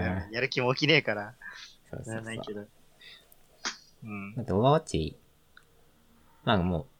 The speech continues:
Speaker 2: う、終わってない？
Speaker 1: <laughs> 全然今、結構、
Speaker 2: うん。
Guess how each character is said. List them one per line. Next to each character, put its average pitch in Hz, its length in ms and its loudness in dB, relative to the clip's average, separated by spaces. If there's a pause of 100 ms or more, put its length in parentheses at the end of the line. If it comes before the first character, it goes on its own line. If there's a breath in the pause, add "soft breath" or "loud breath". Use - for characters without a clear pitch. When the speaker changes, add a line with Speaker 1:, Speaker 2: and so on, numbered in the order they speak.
(140)
Speaker 2:
う、 104 40 -6
終 107 40 -2
わ 127 80 0
っ - 40 -8
て - 140 0
な 131 80 2
い？ - 80 -8 (1160)
Speaker 1:
<laughs> - 1000 -10
全 127 140 -2
然 139 140 2
今、 104 340 -2 (320)
結 - 200 -10
構、 - 200 -20 (400)
Speaker 2:
う 101 40 -4
ん。 82 360 -6